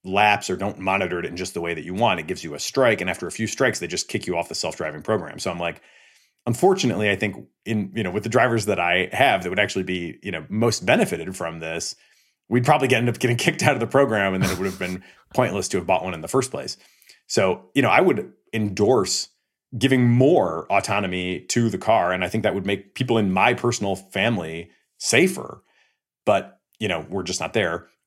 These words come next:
And I hold that belief at the same time, you know, as, as all these kind of more cautious beliefs that I have around, like, super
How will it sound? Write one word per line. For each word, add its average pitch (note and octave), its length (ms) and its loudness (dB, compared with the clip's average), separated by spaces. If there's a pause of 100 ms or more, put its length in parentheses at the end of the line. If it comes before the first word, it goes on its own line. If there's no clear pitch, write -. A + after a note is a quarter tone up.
(500)
And D3 140 4
I C3+ 80 4
hold D3 160 4
that C3 120 4
belief B2+ 200 4
at A#2 60 0
the - 60 -4
same B2+ 220 2
time, G2+ 340 2
you G2+ 60 -2
know, F#2+ 80 0
as, F#2+ 140 0
as F#2+ 160 -4
all G2 100 2
these F#2 180 0
kind E2+ 160 -6
of E2+ 200 -8 (200)
more F#2 360 -2
cautious B2 380 0
beliefs F2 360 -4
that E2 140 -6
I E2 40 0
have E2 200 0
around, E2 280 -8
like, E2 220 -10
super D#2+ 580 -6